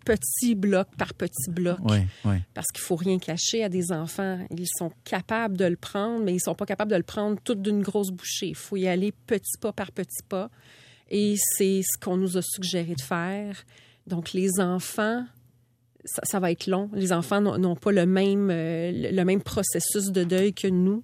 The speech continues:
Speaker 2: Hmm.
Speaker 1: Euh, ils sont très bien avec leur père. Leur père est une personne, euh, formidable. Donc, euh, je peux vous, vous garantir que, que les enfants sont très, très bien entourés.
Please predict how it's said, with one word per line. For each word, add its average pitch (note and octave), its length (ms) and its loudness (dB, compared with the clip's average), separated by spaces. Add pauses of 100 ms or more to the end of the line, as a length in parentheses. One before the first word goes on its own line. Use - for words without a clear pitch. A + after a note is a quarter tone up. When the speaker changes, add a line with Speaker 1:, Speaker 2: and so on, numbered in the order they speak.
Speaker 2:
Hmm. G#2+ 160 2 (300)
Speaker 1:
Euh, E3 760 0 (320)
ils E3+ 180 -14
sont F3 120 -6
très F3 180 -4
bien E3+ 140 0
avec F3+ 180 -2
leur E3 200 -6
père. G3 480 -8
Leur E3+ 200 -6
père F3 320 -6
est D#3+ 160 -6
une E3 380 -2 (120)
personne, F3+ 600 -2
euh, D3+ 540 -4 (280)
formidable. F3 800 -2 (560)
Donc, D#3+ 380 -10
euh, E3 200 -6 (360)
je - 160 -12
peux E3+ 100 -6
vous, D#3+ 380 -8
vous E3 260 -10
garantir E3+ 800 -2
que, D3 300 -8
que - 160 -10
les E3 240 -4
enfants E3 540 -4
sont D#3+ 200 -4
très, E3+ 220 -6
très F3 160 -6
bien D#3+ 180 -2
entourés. D3+ 460 -8